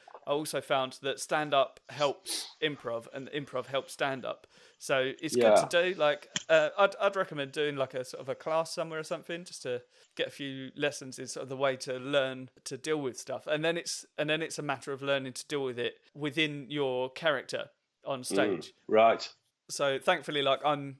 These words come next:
Speaker 1: I'm not far from this <laughs> when I'm on stage. It's sort of like a, you know, a heightened version of it,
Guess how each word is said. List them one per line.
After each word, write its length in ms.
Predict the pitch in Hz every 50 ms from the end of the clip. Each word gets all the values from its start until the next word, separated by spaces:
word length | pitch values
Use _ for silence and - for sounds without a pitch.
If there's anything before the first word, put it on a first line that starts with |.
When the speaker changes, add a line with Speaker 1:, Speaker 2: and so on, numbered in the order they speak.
| - -
Speaker 1:
I'm 160 | 143 143 147
not 180 | 147 143 - -
far 360 | - 135 127 120 117 117 - _ _
from 400 | - - 135 123 117 113 110 113 _ _ _ _ _ _ _
this 460 | - 143 139 131 113 107 - - - - - - -
<laughs> 120 | - 165
when 180 | 165 165 175 160
I'm 120 | 151 147
on 100 | 147 135 123
stage. 420 | - - 156 135 117 110 - -
It's 120 | 131 -
sort 140 | - 147 123
of 60 | 131
like 140 | 135 135 -
a, 60 | 127 127
you 60 | 135
know, 80 | 127 -
a 120 | 127 127
heightened 380 | - - 143 131 - - 127 120
version 360 | 135 131 131 120 131 131 127
of 120 | 123 113 123
it, 140 | 123 -